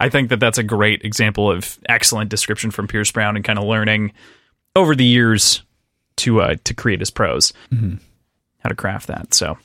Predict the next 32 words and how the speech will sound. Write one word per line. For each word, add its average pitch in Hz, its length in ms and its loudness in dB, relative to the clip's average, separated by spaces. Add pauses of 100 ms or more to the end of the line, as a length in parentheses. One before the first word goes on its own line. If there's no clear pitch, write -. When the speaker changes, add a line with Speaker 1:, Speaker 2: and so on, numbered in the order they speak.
(440)
Speaker 1:
I 98 40 0
really 98 220 0
loved 95 240 -8
it. 69 140 -6
Um, 135 180 2
and 143 100 2
also, 165 380 4
finally, 127 500 2
well, 139 300 0
I 143 60 2
mean, 147 120 2
not 143 240 2
finally, 113 360 2
but 120 200 -2 (100)
we 131 300 4
actually 127 360 2
know 120 520 4 (400)
a 131 120 4
physical 127 420 4
number 113 380 4
now, 101 220 2
not 104 200 2
just - 260 0
two, 110 480 4 (200)
two 127 200 4
people 113 540 0 (220)
<laughs> - 120 -20 (260)
height 117 380 0 (220)
for 123 300 4
the, 113 320 2
um, 113 220 2
<laughs> 571 440 -8